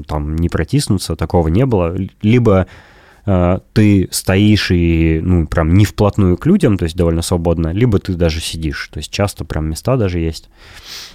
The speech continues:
Э, транспорт ходит очень часто, мне прям очень, короче, нравится, как это всё работает. Э, и ещё интересная такая деталь, э, э, в трамваях,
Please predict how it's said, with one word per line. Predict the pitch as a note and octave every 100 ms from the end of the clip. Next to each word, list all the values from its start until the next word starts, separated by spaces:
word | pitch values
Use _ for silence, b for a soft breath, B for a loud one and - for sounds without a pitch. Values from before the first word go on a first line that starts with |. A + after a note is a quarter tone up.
| B
Э, | F#2+ F2 E2+ D#2
транспорт | - G2+ A2 - -
ходит | G2+ E2+ -
очень | B2 A2 - E2
часто, | - A#2 B2+ - F#2+ E2+ F2+
мне | F#2+ F#2+ F#2 E2+ F2+ G#2+ -
прям | D#2+ D#2 F2 G#2+
очень, | F2+ - D#2
короче, | D#2+ D#2 -
нравится, | E2 D#2+ D#2 -
как | -
это | -
всё | E2 E2+
работает. | D#2 E2 B2 F2+ - B B B B B B B B B B B B B -
Э, | F#2 E2+ E2 E2 D#2+ D#2+ D#2+ D#2+ E2 B2 _
и | A2+ G#2 G2+ F#2+ F2+ F2+
ещё | - - G2+
интересная | F#2 E2+ F2 E2+ F2 D#2+ D#2
такая | E2+ - D#2+
деталь, | E2+ F2 G#2+ A#2
э, | - E2+ D#2+ F2+ - _ _ _ - - _ -
э, | F#2+ F#2+
в | -
трамваях, | - F#2 F2 F#2 D3+ D3+ - -